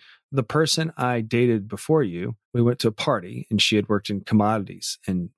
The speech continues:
I guess Pam Kafritz knew this because Pam Kafritz worked with her, you know, like, one-on-one with some stuff, maybe in, in some trainings, and came up to her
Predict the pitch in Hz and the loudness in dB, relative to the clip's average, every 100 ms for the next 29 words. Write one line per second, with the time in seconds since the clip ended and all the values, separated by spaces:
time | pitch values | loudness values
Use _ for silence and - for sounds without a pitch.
0 | - 92 92 - - - 117 95 90 - | -10 -6 -2 -2 -4 -4 0 0 -2 2
1 | 143 143 113 - - 87 82 85 - - | 2 2 -2 -2 -4 -4 -8 -4 0 0
2 | - _ _ - 95 90 - - 101 95 | -2 _ _ -6 -4 -2 -4 -2 -2 0
3 | - 135 101 - - 107 117 - - - | 0 2 0 -4 -4 2 2 2 -2 -2
4 | - 101 - _ _ - 98 98 - 107 | -4 -6 -10 _ _ 0 2 0 -2 -2
5 | 92 - 110 98 92 92 107 101 92 - | -2 -2 2 4 4 4 4 2 0 -2
6 | - - 90 92 90 92 104 - 101 - | 0 -2 -2 -2 -2 -2 -6 -2 0 2
7 | 90 - 147 139 87 - - _ - 113 | 2 4 2 2 -2 -10 -12 _ -2 2
8 | 101 101 - 139 139 - 143 - _ - | 2 0 0 2 2 0 -4 -6 _ 0
9 | 107 117 - - 107 92 98 - | 0 -2 -20 -6 0 0 0 -4